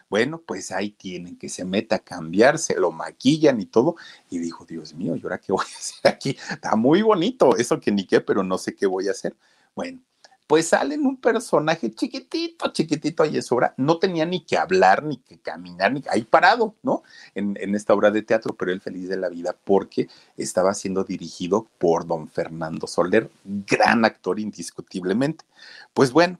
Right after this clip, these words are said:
resulta entonces que poco a poquito ya se quedó ahí en ese, en, en esa obra de teatro. Pues resulta que poco a poquito le empiezan a soltar un diálogo muy chiquito y lo iban haciendo crecer cada vez más. La idea era que como tenía, pues, esta simpatía,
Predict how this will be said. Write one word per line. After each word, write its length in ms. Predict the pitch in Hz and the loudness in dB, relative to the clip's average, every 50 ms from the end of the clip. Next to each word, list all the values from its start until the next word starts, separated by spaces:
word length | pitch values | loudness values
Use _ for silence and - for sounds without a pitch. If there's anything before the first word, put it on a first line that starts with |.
| _ _ _ _ _ _ _ _ _ _ | _ _ _ _ _ _ _ _ _ _
resulta 480 | - - 104 101 - 135 131 127 131 135 | -10 -10 -8 -6 -6 -6 -4 -4 -4 -4
entonces 400 | 135 127 120 117 117 127 123 - | -4 -4 -6 -6 -6 -8 -8 -8
que 100 | - - | -10 -14
poco 320 | - - - - - - | -12 -10 -10 -6 -4 -4
a 80 | 101 - | -4 -2
poquito 440 | - 104 - - 101 - - 95 117 | -4 -8 -8 -8 -8 -6 -4 -2 0
ya 160 | 110 98 98 | 0 0 2
se 140 | - - - | 2 2 2
quedó 280 | - 151 160 226 - - | 4 4 4 4 2 -2
ahí 200 | - - 98 92 | -6 -4 -2 0
en 100 | 95 107 117 | 0 0 0
ese, 320 | 110 - 131 120 - - | 0 0 0 0 0 0
en, 160 | - 95 87 - - | -4 -4 -6 -8 -8
en 140 | 95 92 | -8 -8
esa 160 | 92 - - 104 | -4 0 2 2
obra 160 | 98 95 95 | 2 4 2
de 100 | 98 95 | 0 2
teatro. 340 | - - 135 - - - - _ _ _ _ _ _ _ _ _ _ | 4 4 2 2 0 -6 -20 _ _ _ _ _ _ _ _ _ _
Pues 160 | - - - | 2 2 2
resulta 360 | 135 147 - 190 202 - 247 240 | 2 0 -4 -6 -6 -4 -6 -6
que 100 | - 127 | -6 -6
poco 280 | - - 123 - - | -8 -8 -6 -4 -4
a 80 | 123 - | -4 -4
poquito 340 | - 101 - - - - 113 | -6 -12 -14 -10 -6 -6 -4
le 100 | 120 110 | -4 -4
empiezan 420 | 95 - 90 85 - - 98 92 | -4 -4 -4 -2 -2 -2 -2 -2
a 40 | 85 | -2
soltar 520 | - - 90 85 85 - 85 82 85 - - - - - - - - _ _ _ - | -2 -2 -2 -2 0 2 4 4 4 2 -2 -16 -20 -20 -20 -20 -20 _ _ _ 4
un 280 | 120 135 139 139 131 | 6 6 6 6 6
diálogo 520 | 123 123 123 113 110 117 120 110 117 127 - | 6 6 6 6 4 2 2 2 2 2 2
muy 480 | 160 147 139 165 175 175 175 170 170 | 0 -2 -2 0 0 0 0 -2 -4
chiquito 680 | - - 156 - - - 180 185 - _ - 175 - - | -8 -14 -18 -10 -6 -4 -4 -4 -2 _ 2 2 2 2
y 80 | 107 101 | 2 2
lo 120 | 104 113 | 4 4
iban 220 | 117 123 123 123 | 4 2 2 2
haciendo 380 | 113 110 - 107 101 101 107 - | 0 0 0 -2 -2 -2 -2 -2
crecer 480 | - 92 90 - - - 104 92 92 - | -2 0 0 0 2 2 2 2 0 -2
cada 280 | - 95 87 85 87 | -4 -2 0 0 0
vez 200 | 90 95 95 104 | 0 -2 -2 0
más. 240 | 113 123 131 127 - - - - - - _ | 2 2 2 0 -4 -12 -18 -20 -20 -6 _
La 220 | 98 95 92 92 | 2 2 4 2
idea 300 | 95 98 98 110 123 147 | 2 0 -2 -2 -2 0
era 260 | 147 131 117 107 95 - | 0 0 0 0 -2 -2
que 180 | - - 80 | -6 -10 -10
como 240 | - - 82 76 - | -8 -8 -6 -6 -8
tenía, 480 | - - 82 85 87 90 104 120 135 131 | -10 -10 -10 -8 -4 -2 0 0 0 -2
pues, 220 | - 92 82 - | -4 -6 -6 -6
esta 220 | 80 - - 90 | -6 -6 -6 -6
simpatía, 640 | 87 - - 98 90 - 95 - - 95 87 78 - | -6 -6 -6 -6 -4 -4 -6 -4 -4 -6 -6 -6 -10